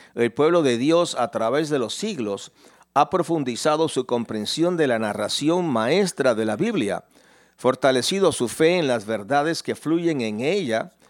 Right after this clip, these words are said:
agudiza sus instintos de comportamiento y todo esto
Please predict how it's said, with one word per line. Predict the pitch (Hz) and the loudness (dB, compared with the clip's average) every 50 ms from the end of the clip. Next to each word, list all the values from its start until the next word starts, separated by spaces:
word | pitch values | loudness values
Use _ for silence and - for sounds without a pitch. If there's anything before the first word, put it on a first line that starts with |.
| _ _ - - - - | _ _ -20 -12 -4 -4
agudiza | 120 110 113 123 120 143 175 175 190 185 | -2 -2 0 -2 0 0 0 0 0 0
sus | 165 - 160 139 - - | 0 0 -2 -4 -4 -4
instintos | 123 113 113 - - - 165 170 180 175 - 175 151 | -6 -4 -4 -6 -2 0 0 0 0 0 -2 0 0
de | 151 139 | 0 -2
comportamiento | - 127 117 107 - 110 107 101 - 107 104 117 147 180 196 180 - - 110 110 - - - - - - - _ _ _ _ | -2 -4 -4 -2 -2 -4 -4 -2 -2 -2 -2 0 2 2 2 0 0 -2 -2 -2 -4 -8 -18 -20 -20 -20 -20 _ _ _ _
y | - 131 127 120 | -4 -2 -2 -2
todo | - - 170 175 202 208 202 196 - - | 0 4 6 6 6 6 4 2 2 0
esto | 180 190 202 196 - - - 113 110 120 156 | 2 2 2 2 0 -2 -2 -2 -2 -2 -6